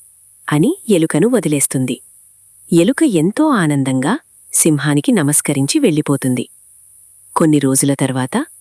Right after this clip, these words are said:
అదే అడవిలో వేటగాళ్లు వేశారు ఒక పెద్ద వలలో సింహం చిక్కుకుంటుంది. సింహం ఎంత ప్రయత్నించినా వల నుంచి బయటపడలేకపోతోంది. "అయ్యో, ఎవరైనా నన్ను కాపారండి,"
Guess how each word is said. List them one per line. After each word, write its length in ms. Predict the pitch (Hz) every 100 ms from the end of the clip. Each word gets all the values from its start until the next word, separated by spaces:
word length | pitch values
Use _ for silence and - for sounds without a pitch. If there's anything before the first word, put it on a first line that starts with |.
| - - -
అదే 260 | 156 233 320
అడవిలో 500 | 220 143 135 175 330 - - - -
వేటగాళ్లు 640 | 160 160 240 302 269 214 180
వేశారు 580 | 147 139 151 139 202 -
ఒక 140 | 180 170
పెద్ద 380 | - 165 - 285
వలలో 440 | 285 156 139 190 - - -
సింహం 440 | - - 156 139 269
చిక్కుకుంటుంది. 840 | - - - 151 135 127 123 - - - - - - -
సింహం 460 | - 226 240 339 330 -
ఎంత 160 | 147 180
ప్రయత్నించినా 800 | 302 254 180 - 143 - 139 208 - - - -
వల 220 | 156 143 151
నుంచి 300 | 147 139 320
బయటపడలేకపోతోంది. 1200 | 165 147 240 202 147 139 - 139 - 127 123 - - - - - - - - -
"అయ్యో, 360 | 135 123 156 262 - - - - -
ఎవరైనా 480 | 156 151 214 254 269
నన్ను 220 | 214 170
కాపారండి," 720 | - 127 - 202 165 127